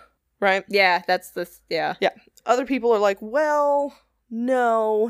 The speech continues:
Speaker 1: he'll attack other people. It's just people who learn about him."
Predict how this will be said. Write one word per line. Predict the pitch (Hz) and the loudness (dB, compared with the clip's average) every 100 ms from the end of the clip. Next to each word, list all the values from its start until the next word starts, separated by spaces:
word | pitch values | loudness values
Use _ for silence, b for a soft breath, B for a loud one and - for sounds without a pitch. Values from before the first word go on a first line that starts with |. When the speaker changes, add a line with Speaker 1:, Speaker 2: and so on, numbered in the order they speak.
| - | -2
Speaker 1:
he'll | 240 226 214 | 0 0 0
attack | 233 330 339 - | -2 -2 -4 -4
other | 233 233 214 | -2 0 -2
people. | 208 196 180 180 180 175 | -4 -10 -6 -2 0 0
It's | 220 185 | -2 -2
just | 214 196 - | -4 -12 -10
people | 220 196 208 | -8 -2 -2
who | 196 185 | -2 -6
learn | 185 190 175 143 | 0 2 2 0
about | 117 113 95 | 0 0 2
him." | 101 160 | -2 -4